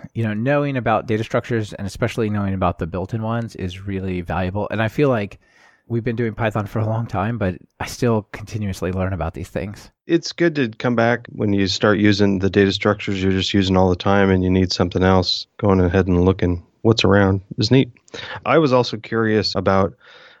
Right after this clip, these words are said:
Speaker 2: timing. So I went ahead on a s-, a sample program and, uh, timed all these to see with, like, some huge objects I was throwing in there to see if, uh, any of them were faster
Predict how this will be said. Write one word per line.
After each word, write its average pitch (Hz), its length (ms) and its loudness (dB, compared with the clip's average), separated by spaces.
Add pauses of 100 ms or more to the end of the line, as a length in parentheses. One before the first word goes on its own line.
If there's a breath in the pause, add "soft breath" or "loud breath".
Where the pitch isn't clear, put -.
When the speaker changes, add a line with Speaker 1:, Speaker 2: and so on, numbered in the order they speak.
Speaker 2:
timing. 113 480 2
So 98 220 -2
I 101 100 2
went 104 180 0
ahead 98 220 0
on 92 180 0
a 87 40 -2
s-, - 260 -8
a 95 100 -6
sample 98 400 0
program 92 520 0
and, 87 220 -2
uh, 90 240 0
timed 98 340 2
all 98 180 4
these 104 360 2
to 98 120 0
see 95 320 0 (340 loud breath)
with, - 220 2
like, 95 180 4
some 92 180 -2
huge 98 400 2
objects 92 500 2
I 90 60 2
was 90 200 0
throwing 98 360 0
in 90 120 2
there 90 160 2
to 90 100 -2
see 87 320 0 (400 loud breath)
if, 98 260 2
uh, 90 240 2
any 101 200 4
of 95 100 6
them 92 140 0
were 87 120 -2
faster 90 720 0